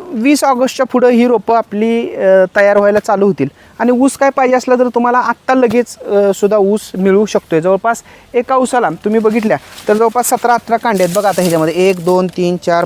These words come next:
पाच, सहा, सात, आठ, नऊ, दहा, अकरा, बारा, तेरा, चौदा, पंधरा, सोळा आणि वरची शेंडे आहेत एक सतरा.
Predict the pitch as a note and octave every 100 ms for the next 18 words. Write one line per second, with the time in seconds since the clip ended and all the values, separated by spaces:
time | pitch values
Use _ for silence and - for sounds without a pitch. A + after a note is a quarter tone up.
0 | - E3 E3 - D#3+ E3 - D#3+ E3 -
1 | - - D#3 D#3 E3+ - D#3+ E3 F3 E3+
2 | D#3 D#3+ E3+ D#3+ - D3 E3 F3 D3+ D#3
3 | C#3+ D3 E3 - D#3+ D3 E3 - - -
4 | - E3 D3+ E3+ - E3 D3+ E3+ - -
5 | - - F#3 E3+ F3 F#3 F#3 F#3 D3+ F3
6 | F#3+ D#3+ C#3+ E3+ F#3+ G#3+ -